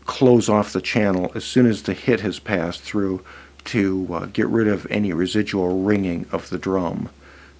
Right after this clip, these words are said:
So you could put the kick drum, for example, through the channel and adjust the gate so that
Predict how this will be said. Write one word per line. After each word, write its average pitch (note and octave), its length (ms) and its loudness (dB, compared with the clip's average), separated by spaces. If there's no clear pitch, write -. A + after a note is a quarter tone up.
So G2+ 340 0
you G#2+ 160 0
could G#2+ 300 -2
put A2 160 0
the F2+ 300 0
kick - 260 -2
drum, F2+ 240 0
for G2+ 180 -2
example, F#2 460 -4
through A2 220 -2
the G2 100 -2
channel F#2+ 460 -2
and G2 120 -4
adjust G#2+ 400 -2
the G2 80 0
gate G2 440 0
so F#2+ 280 -2
that F2 220 -4